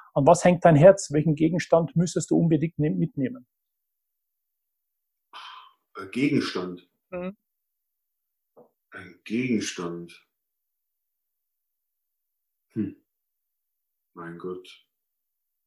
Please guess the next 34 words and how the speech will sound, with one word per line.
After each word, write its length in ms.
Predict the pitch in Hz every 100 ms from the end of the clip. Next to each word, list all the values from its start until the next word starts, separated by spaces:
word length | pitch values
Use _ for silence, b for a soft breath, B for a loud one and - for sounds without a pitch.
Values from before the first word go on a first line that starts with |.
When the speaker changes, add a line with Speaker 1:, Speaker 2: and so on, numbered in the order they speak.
| _ _ _ _ _ _ _ _
Speaker 2:
Ein 140 | 90 87
Gegenstand. 840 | - 92 107 98 - 73 76 - _
Also, 360 | 85 - 80 71 _ _ _ _ B B B _ _ _ _ _ _ _ _ _
so 380 | - 87 - _ _ _ _ _ _ _ _ _ _ _ _ _ _ _ -
Personen 760 | 87 - 120 131 120 101 92
wär, 260 | 92 92 92
wär 140 | 92
einfacher, 420 | 82 110 101 87 85 82
oder? 280 | 147 175 165
Speaker 1:
Ja, 400 | 156 175 131 - 160
ja. 680 | 247 - 196 127 123 - -
<laughs> 140 | _
Speaker 2:
Gegenstand 580 | 101 107 120 - 110 110
ist 160 | 104 -
so, 320 | 113 107 - -
also 340 | 104 107 123 123
aktuell 460 | 127 - 147 143
mal, 340 | 143 123 120 -
also 160 | 107 117
ich, 200 | 117 -
das 220 | 123 120
ist 100 | -
vielleicht 300 | - 139 139
auch 60 | 120
eine 100 | 139
Schwäche 360 | - 120 113
von 220 | 104 101 101
mir, 160 | 104
so 180 | 98 101
ein 60 | 98
bisschen 240 | 110 110
mein 160 | 101 101
Handy, 400 | 104 120 98 90
weil 300 | 95 110